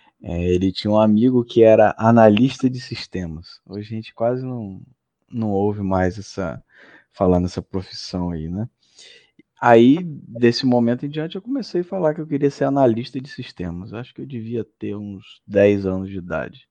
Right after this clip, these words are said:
E de lá pra frente, eu s-, sempre quis, né, ter acesso a um computador pra eu aprender a fazer aquelas coisas que eu via as pessoas fazendo nos filmes de ficção <laughs> científica com o computador. Então, eu,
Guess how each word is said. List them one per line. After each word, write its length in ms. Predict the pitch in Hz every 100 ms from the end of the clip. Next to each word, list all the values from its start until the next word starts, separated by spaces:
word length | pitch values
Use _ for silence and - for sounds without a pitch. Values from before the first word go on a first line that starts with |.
| 165
E 20 |
de 280 | 185 175 180
lá 200 | 147 127
pra 140 | 139
frente, 320 | 139 - 147 175
eu 80 |
s-, 380 | - - - - _ _ _
sempre 600 | - - 156 185 185 196
quis, 580 | - - 127 156 180 135
né, 420 | 131 151 165 156 156 _
ter 100 | 113
acesso 540 | 110 - - 101 -
a 20 | 113
um 80 |
computador 720 | 107 113 - 139 143 117 131 156
pra 180 | 165
eu 140 | 170 160
aprender 760 | 156 - 190 160 104 113 135
a 300 | 127 127 156 _ _ _ _ _
fazer 380 | - 127 117 117
aquelas 400 | 117 135 139 -
coisas 540 | - 117 120 113 113
que 120 | - 120
eu 140 | 110
via 460 | 101 101 113 113 104
as 80 |
pessoas 500 | - 107 98 107 104
fazendo 720 | - 104 98 95 98 101 90 - _ _ _
nos 180 | 123 -
filmes 440 | - 131 131 123
de 80 | 127
ficção 420 | - 127 - 117
<laughs> 20 |
científica 720 | - - 120 113 113 107 120
com 120 | 113
o 20 | 117
computador. 600 | 117 117 120 95 82 - _ _ _ _ _ _ -
Então, 640 | 92 _ 95 90 95 98
eu, 1080 | 98 98 101 101 98 98 92 82 82 -